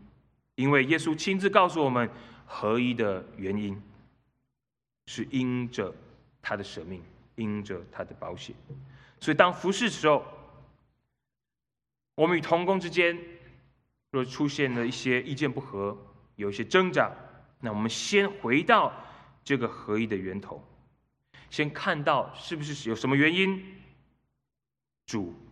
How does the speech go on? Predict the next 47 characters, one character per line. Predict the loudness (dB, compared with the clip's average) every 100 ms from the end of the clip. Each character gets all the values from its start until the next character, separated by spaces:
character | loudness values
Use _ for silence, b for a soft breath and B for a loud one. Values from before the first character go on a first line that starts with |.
| -20 _ _ _ _ _ _ _ _ _
为 | 0 0
我 | 0 -6 -10
被 | -8 -8
钉 | -8 -10
在 | -8 -10 -10
十 | -16 -18
字 | -14
架 | -12 -12
上， | -12 -18 -20 -20 _ _ _ _ _ _ _ _ _ _ _ _ _ _ _ _ _ 0
能 | 2
够 | 2
先 | 4 2
看 | 4 2 4
到 | 4 2 -2 -10
主 | -10
复 | -10 -4 -4
活 | -4 -2 -2
了， | -2 -8 -20 _ _ _ _ _ _
对 | -2
我 | 0 -2
的 | -8
心 | -8 -10 -8 -6
意 | -4
是 | -6
什 | -10 -14
么 |
样， | -18 -20 -20 _ _ B B
他 | 4 6
要 | 8
在 | 6
我 | 2
的 | 0
新 | -2 2 4
生 | 6 4
命 | 4
当 | 2 4
中， | 2 2 -2 -18 -20 -20 _ _ _ _ _ _ _
让 | 4 6
我 | 6
在 | 4
同 | 4 0 0 0 2
工 | 0 2
的 | 0 -4 -20 4
关 | 6 8
系 | 4 2
当 | 4 4
中 | 2 0